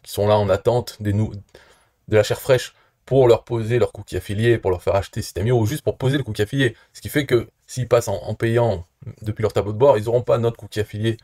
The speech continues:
de quand ils ont ouvert leur compte gratuit. Alors, c'est, c'est pas une stratégie, ça. Donc la, la stratégie ne repose pas sur l'ouverture des comptes gratuits. Même en automatique, ça changerait pas grand-chose du tout.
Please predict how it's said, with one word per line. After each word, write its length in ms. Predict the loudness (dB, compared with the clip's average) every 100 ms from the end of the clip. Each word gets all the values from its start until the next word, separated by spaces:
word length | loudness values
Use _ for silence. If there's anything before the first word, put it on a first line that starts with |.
| _ _ _ _
de 100 | -6
quand 140 | -2 0
ils 140 | 2
ont 60 | 0
ouvert 220 | 2 2
leur 100 | 0
compte 140 | -4
gratuit. 420 | 0 0 0 -6 -6 _ -20 _
Alors, 340 | 2 4 4 0 _ _ _ _ _
c'est, 160 | -20 -8
c'est 120 | -2
pas 80 | 0
une 60 |
stratégie, 400 | 0 -2 -2 -2
ça. 140 | -4 -10 -14 _ _ _ _
Donc 160 | -6
la, 140 | -4 -2
la 120 | -2
stratégie 300 | -2 0 0
ne 60 | 2
repose 260 | 0 0
pas 160 | 0 0
sur 220 | 2 0
l'ouverture 320 | 2 0 0
des 60 | -2
comptes 160 | -2
gratuits. 300 | -4 -4 -8 -10 _ _ 4
Même 220 | 6 6
en 80 | 2
automatique, 640 | 0 -2 -2 -4 -8 -10 _ _
ça 140 | -8 -4
changerait 260 | -2 -2
pas 160 | 2 2
grand-chose 320 | 2 -6 -8
du 100 | -8
tout. 200 | -6 -8